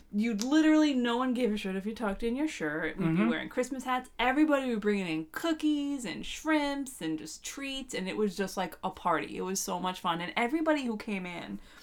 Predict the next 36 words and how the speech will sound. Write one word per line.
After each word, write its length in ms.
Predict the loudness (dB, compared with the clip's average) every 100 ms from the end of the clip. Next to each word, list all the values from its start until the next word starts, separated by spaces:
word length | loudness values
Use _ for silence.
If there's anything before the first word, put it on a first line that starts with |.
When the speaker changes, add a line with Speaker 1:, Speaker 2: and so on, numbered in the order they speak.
| -20 -20 -10
Speaker 1:
especially 340 | -4 0 0 -2
on 100 | -8
Christmas 480 | -4 -4 -4 -8 -8
or 80 |
Thanksgiving, 560 | -8 -8 -8 -8 -6 -6
was 160 | -6 -6
in, 100 | -6
like, 160 | -6
such 180 | -6 -4
a 80 | 0
good 200 | 0 0
mood. 420 | -2 -2 -6 -6
And, 120 | -4
like, 160 | -2 0
our 100 | 0
regulars 480 | 0 4 6 4 2
would 160 | -4
come 220 | 0 2 2
in 180 | 2
and 140 | 2 4
bring 180 | 4 4
in, 140 | 2
like, 180 | 0 -2
things 280 | -2 -2 -4
for 180 | 0 6
us, 440 | 8 8 6 4
and, 100 | -4
like, 300 | -2 -2 -4 -16 -20 -20 -20 -14 -2
no 280 | 4 6 8
one 220 | 6 4
was 100 | 2
shitty. 360 | -4 -6 -6
Like, 160 | -6 -2
it 40 |
was 160 | 0 2
just 440 | 2 0 -4 -10